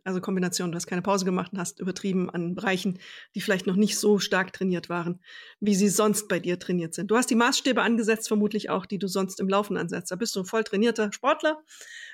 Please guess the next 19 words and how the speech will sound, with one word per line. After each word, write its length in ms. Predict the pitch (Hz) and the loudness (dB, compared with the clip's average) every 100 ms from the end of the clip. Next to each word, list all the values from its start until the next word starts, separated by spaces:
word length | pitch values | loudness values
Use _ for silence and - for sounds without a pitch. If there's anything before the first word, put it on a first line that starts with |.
| - | -12
äh, 420 | - 226 214 - 190 | 0 2 4 2 -2
und 280 | - 208 | 0 -2
kannst 280 | - 214 196 | 0 -2 0
auch 220 | - 185 | 0 0
ganz 220 | - 185 - | 0 -2 2
viel. 260 | 277 262 - | 2 2 0
Und 180 | 214 | 0
deswegen 500 | 208 208 208 202 202 - | 0 2 2 2 0 0
dachtest 380 | 196 185 185 - | -2 -2 -8 -6
du, 60 | |
du 80 | 196 | -6
kannst 240 | - 190 | -4 -4
auch 100 | 185 | -4
ganz 220 | 185 220 - | -4 -4 -4
viel 180 | 202 | -4
am 100 | 185 | -4
Bauch 360 | 185 180 180 - | -2 -2 -2 -10
trainieren, 500 | - 190 190 175 180 - | -6 -2 0 0 -4 -8
weil 280 | 196 175 | -10 -10